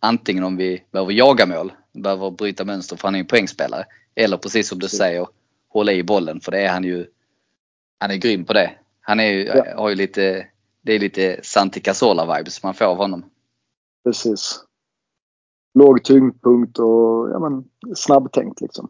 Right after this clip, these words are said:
Speaker 1: Ja, verkligen. Och bra kontroll med bollen vid fötterna. Och, ehm, även ett väldigt fint, ehm, avslut med båda fötterna.
Speaker 2: Ja.
Speaker 1: Så att, nej,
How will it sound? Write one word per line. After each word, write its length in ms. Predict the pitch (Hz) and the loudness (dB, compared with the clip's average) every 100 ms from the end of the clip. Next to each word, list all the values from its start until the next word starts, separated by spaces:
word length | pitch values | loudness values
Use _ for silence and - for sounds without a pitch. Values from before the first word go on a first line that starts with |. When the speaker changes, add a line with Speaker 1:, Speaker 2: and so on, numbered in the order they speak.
| - | -4
Speaker 1:
Ja, 340 | 120 120 123 | 0 2 2
verkligen. 560 | 117 127 - 95 92 101 | 0 -4 -6 -14 -12 -12
Och 80 | |
bra 220 | 101 117 98 | -8 -6 -6
kontroll 460 | - 101 117 101 | -8 -8 -6 -6
med 260 | 98 98 98 | -6 -10 -8
bollen 280 | 104 98 92 | -6 -6 -8
vid 80 | 90 | -6
fötterna. 520 | 101 - 90 87 87 - - | -6 -6 -8 -8 -10 -14 -8
Och, 360 | 92 - - | -8 -8 -4
ehm, 560 | 95 92 90 - - - | 0 0 -2 -6 -6 2
även 220 | 104 104 | 4 4
ett 200 | 101 90 | 2 0
väldigt 320 | 98 107 95 - | 2 2 2 0
fint, 360 | 104 90 - | 2 0 -2
ehm, 300 | 98 92 92 - - | 0 0 -2 -12 0
avslut 520 | 104 98 101 85 - | 2 2 -2 -6 -6
med 140 | - 95 | -2 4
båda 220 | 107 92 | 4 2
fötterna. 340 | 107 95 85 82 | -4 -8 -10 -14
Speaker 2:
Ja. 60 | - | -8
Speaker 1:
Så 80 | 95 | -8
att, 200 | - - - 107 | -10 -14 -6 -2
nej, 260 | 110 92 | -2 -4